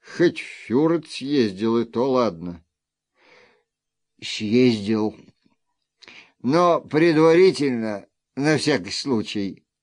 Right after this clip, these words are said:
вынул из Мерседеса прерыватель». «Око за око». «Просто взрослые дяди пошутили друг над другом», заметила Лиза.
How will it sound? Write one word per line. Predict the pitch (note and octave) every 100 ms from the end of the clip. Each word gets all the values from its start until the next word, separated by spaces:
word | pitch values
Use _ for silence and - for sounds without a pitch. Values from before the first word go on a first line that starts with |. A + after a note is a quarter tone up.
| _ _
вынул | C#3 D#3+ F3 E3 C3+ B2+ A#2+ A2+
из | - C#3 B2
Мерседеса | B2+ C3 B2 - C3 B2 D3 D3 C3
прерыватель». | - A2 A#2 A2 G2+ F#2+ F#2 - F#2 - _ _ _ _ _ _ _ _ _ _ _ _ _ _ _ _ _ _ _ _ -
«Око | D#3 E3 E3 D#3
за | D3 B2+ D3
око». | D#3+ F#3+ G3 - - G2 - _ _ _ _ _ _ _ _ _ _ _ _ _ _ _ _ _ _ _ _ _ _ _ _ _ _
«Просто | C3 B2 G#3+ - - E3+
взрослые | C#3+ B2 C#3+ E3+ F3 - C#3 C#3 C3
дяди | A#2+ D3+ G#3+ A3 A3+
пошутили | A3 - C3+ - B2+ - E3 G3+
друг | D#3 B2+ D3 -
над | A#2+ A2+
другом», | G#2 G#2 G#2 G2 G#2 G2+
заметила | G#2+ G#2 G2+ - G2 G2
Лиза. | G2 F#2+ F#2 G2+